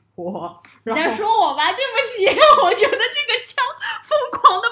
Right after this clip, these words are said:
Speaker 2: 被指向。
Speaker 1: 不，这是所有中国人他吃的碳水就是远超常规标准的。比如说那个老师，我今，我因为我看了一年的体重管理的医生啦，他会跟我讲，他说其实我们每个人要吃的那个分量哦，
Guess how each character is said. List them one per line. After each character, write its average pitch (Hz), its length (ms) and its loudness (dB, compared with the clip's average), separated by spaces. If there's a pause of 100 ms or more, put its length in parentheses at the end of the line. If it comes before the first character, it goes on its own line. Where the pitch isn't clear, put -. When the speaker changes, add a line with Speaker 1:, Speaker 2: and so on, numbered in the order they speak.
Speaker 2:
被 466 240 2
指 370 240 -8
向。 - 420 -10
Speaker 1:
不， 302 160 -8
这 320 160 -12
是 330 180 -10
所 196 300 -10
有 208 220 -10
中 262 240 -12
国 254 120 -10
人 160 380 -16
他 247 160 -10
吃 254 180 -14
的 226 120 -12
碳 247 200 -12
水 - 200 -16
就 202 100 -16
是 196 220 -14
远 170 200 -12
超 196 380 -12
常 190 220 -18
规 170 100 -16
标 190 220 -16
准 190 280 -16
的。 - 160 -20
比 165 60 -20
如 170 100 -16
说 214 340 -14
那 208 200 -16
个 143 180 -20
老 147 200 -16
师， - 320 -16
我 170 120 -14
今， 247 320 -14
我 196 120 -16
因 240 160 -14
为 233 40 -14
我 - 120 -12
看 269 160 -14
了 254 80 -14
一 277 100 -12
年 156 240 -14
的 156 180 -14 (340)
体 - 140 -20
重 214 120 -14
管 185 240 -14
理 175 60 -16
的 120 240 -20
医 185 160 -18
生 185 220 -16
啦， - 280 -20 (320)
他 269 120 -16
会 277 120 -10
跟 254 120 -8
我 277 80 -8
讲， 240 260 -12
他 202 80 -14
说 220 320 -14 (380)
其 214 180 -12
实 233 160 -10
我 226 160 -8
们 147 100 -14
每 180 160 -14
个 160 120 -16
人 160 100 -14
要 196 160 -14
吃 190 240 -16
的 165 220 -14
那 170 180 -14
个 127 140 -18
分 277 280 -12
量 151 220 -12
哦， - 100 -18